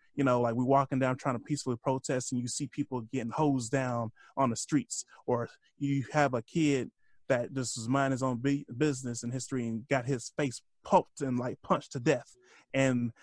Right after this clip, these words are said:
they're showcasing the pictures on the newspaper and things like that to see what you have done to, like, you know, somebody's child. A lot of us are like, "How, what else is gonna take for you to get it that we are sick of this?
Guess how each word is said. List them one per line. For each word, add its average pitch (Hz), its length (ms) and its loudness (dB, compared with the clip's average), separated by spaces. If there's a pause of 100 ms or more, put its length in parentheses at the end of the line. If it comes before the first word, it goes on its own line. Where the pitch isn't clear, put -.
they're 123 100 -2
showcasing 151 600 0
the 127 60 0
pictures 131 680 -4
on 123 280 0
the 135 60 4
newspaper 131 360 -2
and 117 60 -6
things 131 180 0
like 120 240 -2
that 127 240 0 (220)
to 123 60 -2
see 156 300 0
what 135 300 4
you 139 140 4
have 123 120 2
done 139 340 2
to, 135 140 2
like, 123 260 0
you 143 60 0
know, 120 120 2
somebody's 120 500 -2
child. 127 500 0 (220)
A 147 140 10
lot 160 240 8
of 165 120 2
us 151 300 4
are 143 140 4
like, 135 260 4 (260)
"How, 185 280 6 (600)
what 170 140 8
else 175 140 8
is 165 80 0
gonna 175 200 4
take 180 340 -2
for 151 260 4
you 151 240 2
to 135 80 0
get 156 220 4
it 160 220 2
that 143 220 2
we 147 120 6
are 139 80 6
sick 208 240 -2
of 156 80 2
this? - 360 -6